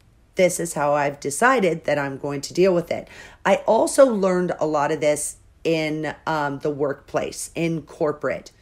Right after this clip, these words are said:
"Stone, get to the fucking point." 'Cause I would come in and go, "Well, you know, I did this and I tried that and then I did this and then I thought of this, so I did it that way."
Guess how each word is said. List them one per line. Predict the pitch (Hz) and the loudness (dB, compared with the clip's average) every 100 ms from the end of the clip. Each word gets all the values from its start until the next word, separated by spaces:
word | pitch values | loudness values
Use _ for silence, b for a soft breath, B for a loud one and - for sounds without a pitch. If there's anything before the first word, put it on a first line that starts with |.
| b | b
"Stone, | - - 262 220 160 - - | -6 4 6 6 4 -8 4
get | 220 - | 4 4
to | 202 | 2
the | 196 | 2
fucking | - 214 202 175 | 4 2 2 -2
point." | - 220 180 - - B B B - | 2 2 2 -6 -20 B B B -4
'Cause | 180 | 0
I | 170 160 | 2 0
would | 160 | -2
come | 175 160 | -6 -4
in | 156 | -4
and | 151 | -6
go, | 143 147 147 | -4 -4 -2
"Well, | 202 202 202 185 B B _ | -2 -2 -6 -10 B B _
you | 190 196 | -2 2
know, | 185 175 175 - | 4 2 0 -6
I | |
did | 147 185 175 | -4 -4 0
this | 175 180 - | 0 0 -4
and | 151 | -8
I | |
tried | 143 - 185 185 | -8 -4 -4 -2
that | 165 165 165 - | -2 -2 -4 -6
and | 143 | -4
then | 170 202 | -2 -2
I | 214 | -2
did | 208 160 | -4 -2
this | 160 160 - | -2 -2 -6
and | 143 139 | -8 -2
then | 196 | 0
I | 233 | -2
thought | 226 202 196 | 0 2 2
of | 160 | 2
this, | 285 302 | 2 2
so | - 160 | 0 0
I | 139 | 0
did | 165 139 | -2 -4
it | - | -2
that | - - - | -2 0 2
way." | 165 165 | 0 0